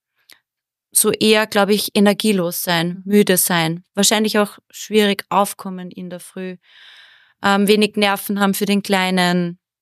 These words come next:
Speaker 1: Ja,
Speaker 2: Mhm.
Speaker 1: also
Speaker 2: Und man kann das jetzt immer so weiterspinnen.
Speaker 1: Das wird
Speaker 2: Das heißt,
Speaker 1: weitergehen
Speaker 2: wenn du
Speaker 1: so, ja.
Speaker 2: total, also Selbstwertgefühl geht nach unten, du fühlst dich unwohl, ähm, du bist unzufrieden, du bist unsicher, frustriert,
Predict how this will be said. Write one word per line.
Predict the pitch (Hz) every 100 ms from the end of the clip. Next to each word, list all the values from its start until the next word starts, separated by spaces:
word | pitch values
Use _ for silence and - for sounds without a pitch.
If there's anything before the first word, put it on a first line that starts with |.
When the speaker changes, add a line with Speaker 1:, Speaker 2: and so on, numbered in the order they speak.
| _ _ _ _ -
Speaker 1:
Ja, | - _ _ _ _ _
Speaker 2:
Mhm. | 202 190
Speaker 1:
also | - 190 190 - _ _
Speaker 2:
Und | 185
man | 190 180
kann | 185 180
das | 180 -
jetzt | -
immer | - 190 185
so | 180
weiterspinnen. | 170 160 - 185 - 170 220
Speaker 1:
Das | 220
wird | 226
Speaker 2:
Das | 151
heißt, | 147 160
Speaker 1:
weitergehen | - 175
Speaker 2:
wenn |
du | 175
Speaker 1:
so, | 180
ja. | 180 - _
Speaker 2:
total, | - - 180 185 180
also | - 170 180
Selbstwertgefühl | - 180 190 - - 185 - 180 190 180
geht | 175 170
nach | 175
unten, | 180 180 _
du | 175 185
fühlst | - 196 180 -
dich | 180 -
unwohl, | 185 185 170 165 175 170 _ _ _ _
ähm, | 185 170 170 170 170 - _ _ _ _ _
du | -
bist | 165 190 160
unzufrieden, | 196 196 196 185 - 190 185 185
du |
bist | 180 190 -
unsicher, | 190 185 - 185 - 185 180 180 180 - _ _ _ _
frustriert, | _ 190 - - 185 196 202 202 196 -